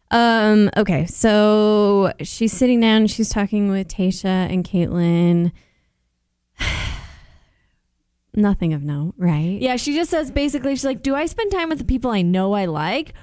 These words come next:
Speaker 2: or do I spend time with the people I'm not sure if I like?" Which is, like, a, actually a good question,
Speaker 1: It is a
Speaker 2: I
Speaker 1: good
Speaker 2: think.
Speaker 1: question.
Speaker 2: So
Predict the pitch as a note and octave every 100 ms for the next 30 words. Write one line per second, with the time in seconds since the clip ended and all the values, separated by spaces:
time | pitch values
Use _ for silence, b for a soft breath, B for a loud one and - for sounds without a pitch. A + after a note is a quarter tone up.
0 | b - - D4+ C4+ A#3 A3 A3 A3 A3+
1 | A3+ A#3 A3 A3 - A#3+ G3+ G#3 F#3+ -
2 | G3+ G3+ G3 F#3+ - F#3+ D3 - C2+ G1+
3 | - - - - G#3+ A3+ G3 G3+ F#3+ -
4 | - _ _ _ _ - A3 - - C#4+
5 | - F#4 A3 G3 - F3 - G3+ F#3 E3+
6 | F3+ - - - - - - F#3+ - B3+
7 | A#3 A3+ G#3+ G#3+ G#3 G3+ G3 -